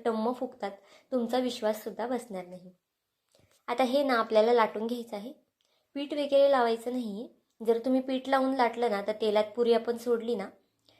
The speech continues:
की मग ते पीठ तेलामध्ये उतरू शकतं आणि मग तेल सगळं खराबसुद्धा होऊ शकतं. आता अगदी या पद्धतीने आपल्याला हे लाटून घ्यायचं आहे. आता ह्या वाटाण्याच्या पुऱ्या आहेत ना, त्यामुळे थोड्याफार चिरू शकतात.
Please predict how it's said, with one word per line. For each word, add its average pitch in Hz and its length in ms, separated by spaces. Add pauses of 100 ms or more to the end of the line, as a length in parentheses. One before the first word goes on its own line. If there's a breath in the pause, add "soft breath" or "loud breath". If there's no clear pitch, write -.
(140 soft breath)
की 240 60
मग 220 180
ते 233 60
पीठ 240 340
तेलामध्ये 220 440
उतरू 233 280
शकतं 254 320
आणि 190 160
मग 202 240
तेल 214 160
सगळं 214 340
खराबसुद्धा 208 480
होऊ 190 160
शकतं. - 360 (1300)
आता 254 180
अगदी 240 240
या 240 140
पद्धतीने 240 480
आपल्याला 214 320
हे 208 200
लाटून 208 300
घ्यायचं 220 300
आहे. 220 160 (1080 soft breath)
आता 220 160
ह्या 220 200
वाटाण्याच्या 226 500
पुऱ्या 262 260
आहेत 240 200
ना, 202 80
त्यामुळे 226 420
थोड्याफार 285 420
चिरू 262 260
शकतात. 254 360